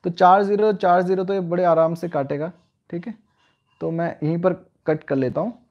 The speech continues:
So this four zero will going to cut this four zeros and this four zeros will going to cut, okay, going to cut this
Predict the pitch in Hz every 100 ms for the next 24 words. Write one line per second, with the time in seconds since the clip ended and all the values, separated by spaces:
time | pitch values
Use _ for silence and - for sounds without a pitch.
0 | _ _ _ - 180 208 - - 190 202
1 | 196 190 202 196 185 - 160 165 175 180
2 | 175 170 175 - 160 165 156 156 233 -
3 | _ _ _ _ - 160 170 175 - 175
4 | 170 180 170 170 175 170 165 151 147 151
5 | 160 180 233 - _ _ _ _ _ _
6 | _ _ _ _ _ - 151 285 269 _
7 | _ _ _ _ _ _ _ _ _ -
8 | 139 147 156 180 196 - 143 185 220